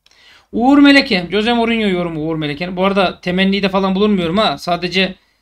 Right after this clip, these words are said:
diyorum ki kendi evladına böyle bir itme, vurma, kaktırma olsa şey mi diyecek? Hiçbir şey yok ya, devam et. Kalk, ayağa mı diyecek? Maçı geçtim.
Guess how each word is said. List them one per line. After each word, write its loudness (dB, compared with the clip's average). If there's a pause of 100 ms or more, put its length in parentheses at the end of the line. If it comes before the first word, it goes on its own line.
(340)
diyorum 4
ki -6
kendi -4
evladına -2
böyle -2
bir -6
itme, -4
vurma, -2
kaktırma -4
olsa -10 (220)
şey -2
mi 0
diyecek? -8
Hiçbir -10
şey -4
yok -8
ya, -4
devam -4
et. -12 (200)
Kalk, -4 (400)
ayağa -2
mı -8
diyecek? -16 (440)
Maçı 0
geçtim. -2